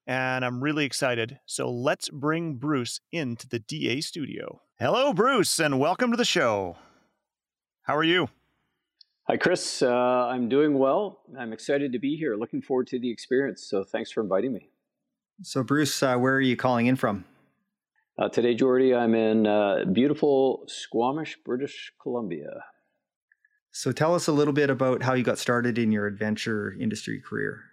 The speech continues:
Speaker 2: Uh, well, I'd just come off of three years of chasing the wind and the snow,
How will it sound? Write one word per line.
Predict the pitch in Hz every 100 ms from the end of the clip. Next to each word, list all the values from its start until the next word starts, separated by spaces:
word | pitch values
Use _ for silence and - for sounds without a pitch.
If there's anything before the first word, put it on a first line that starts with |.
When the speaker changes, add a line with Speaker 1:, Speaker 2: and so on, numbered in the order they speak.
| _ _ _ _ _ _ _ _ _ _ _ _ _ _ _ _ _ _ -
Speaker 2:
Uh, | 107 123 123 131 135 113
well, | 120 151
I'd | 131 95
just | 147
come | - 143 135
off | 135 131 -
of | 131 120 113 -
three | - - 147 139
years | 135 139 156 165 139
of | 123 110 110 110 -
chasing | - 143 135 139 127 113
the | 107
wind | 110 131 143
and | 120 107
the |
snow, | - - 113 127 160